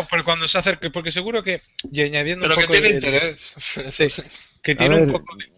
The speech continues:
Speaker 1: añadiendo un poco de información, la gente, como es normal, ha preguntado por diferentes versiones, por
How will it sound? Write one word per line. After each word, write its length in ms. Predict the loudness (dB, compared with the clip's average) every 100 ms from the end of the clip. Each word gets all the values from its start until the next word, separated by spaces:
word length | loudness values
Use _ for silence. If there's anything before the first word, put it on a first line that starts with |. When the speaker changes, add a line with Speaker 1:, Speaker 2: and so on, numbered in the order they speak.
| -4
Speaker 1:
añadiendo 380 | 2 2 2 0
un 40 |
poco 160 | 0 0
de 80 | -2
información, 720 | -2 0 0 0 -2 -2 -6
la 100 | -2
gente, 360 | -2 -2 -6
como 200 | -6 -4
es 100 | -4
normal, 360 | -2 -2 0 0
ha 80 | 0
preguntado 580 | 0 -4 0 2 2 2
por 180 | -4 -4
diferentes 520 | -4 -2 -4 -2 0
versiones, 720 | 0 2 2 4 2 0 -4
por 260 | -4 -6